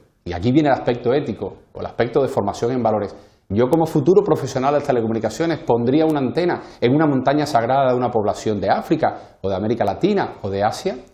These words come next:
Bueno, como futuros profesionales hay que transmitirle que es muy importante que respeten todas las tradiciones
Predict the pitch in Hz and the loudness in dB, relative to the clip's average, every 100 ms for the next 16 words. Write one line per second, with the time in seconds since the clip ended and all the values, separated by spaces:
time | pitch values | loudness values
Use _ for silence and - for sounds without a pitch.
0 | _ _ _ _ _ - 87 - 113 107 | _ _ _ _ _ -14 -12 -2 -2 0
1 | 107 95 175 - 175 165 147 185 135 113 | -2 2 2 4 0 0 0 0 -2 -2
2 | 131 - 117 107 202 196 139 135 139 226 | -2 -2 -2 -2 0 0 0 0 2 2
3 | 170 127 127 135 185 - - _ 120 107 | 0 -2 -4 -4 -8 -10 -20 _ -4 -4
4 | 107 170 170 143 107 202 208 151 - 110 | -2 -2 0 -2 0 -2 -2 -6 -4 -2
5 | 104 - 131 185 | -2 -4 -4 -4